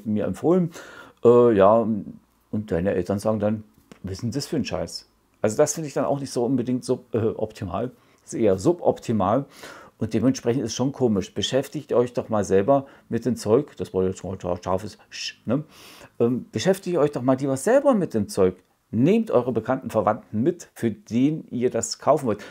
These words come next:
Natürlich ist es manchmal blöd zu sagen, „Okay, ähm, ich möchte sie dann überraschen als Geschenk.“ Gut, das kann dann nach hinten losgehen. Ähm,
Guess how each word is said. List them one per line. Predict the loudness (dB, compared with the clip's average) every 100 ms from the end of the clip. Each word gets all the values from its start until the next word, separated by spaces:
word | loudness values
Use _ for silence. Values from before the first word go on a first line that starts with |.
| -12
Natürlich | -4 4 4 4
ist | -2 -4
es |
manchmal | -2 -2 -4
blöd | -2 -2
zu | -2
sagen, | -2 0
„Okay, | -2 -2 -2 -2 -10 -20 -20 _
ähm, | 6 8 6 2
ich | -4
möchte | -2 -2 -4
sie | -2
dann | 0 2
überraschen | 2 -2 0 -2 0 -2 -2 -8 _ _ _ _
als | -4 -4
Geschenk.“ | -4 -2 0 -2 -6 -14 -20 _
Gut, | -2 0
das | 0 0
kann | 0
dann | 0 0
nach | -2
hinten | -2 -6 -4 0
losgehen. | 0 -2 -4 -6 -6 _ -20 -20 -20 _
Ähm, | 4 6 6 2 0 -4